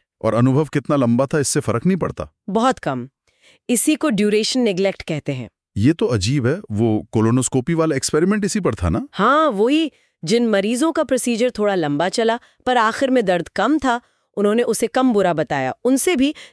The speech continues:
Speaker 2: जिनका procedure छोटा था, पर दर्दनाक अंत वाला था।
Speaker 1: है ना अजीब? ज्यादा देर दर्द सहा,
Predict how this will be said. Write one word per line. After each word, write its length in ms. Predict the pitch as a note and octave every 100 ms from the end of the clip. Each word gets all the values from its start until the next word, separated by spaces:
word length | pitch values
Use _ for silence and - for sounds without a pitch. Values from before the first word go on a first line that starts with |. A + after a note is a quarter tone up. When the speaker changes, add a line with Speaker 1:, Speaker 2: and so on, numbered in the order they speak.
| -
Speaker 2:
जिनका 240 | G#3+ G#3
procedure 460 | G3+ F#3+ F#3+ E3 E3+
छोटा 400 | - D#3+ D#3 C4
था, 200 | C#4 C#4+
पर 200 | - F3
दर्दनाक 480 | D#3+ D3 D3+ G3+ -
अंत 260 | A#3 A#3+
वाला 260 | A3 G#3+ G3+
था। 200 | G#3 G3+ _ _ _ F#2+
Speaker 1:
है 100 | B2
ना 120 | A#3
अजीब? 320 | F3+ B2+ C#2 - _ _ -
ज्यादा 440 | E2 E2+ G#2 A#2+ F3
देर 260 | F3 F3+
दर्द 260 | C3 C3+ A#2+
सहा, 360 | - F#2 D#2+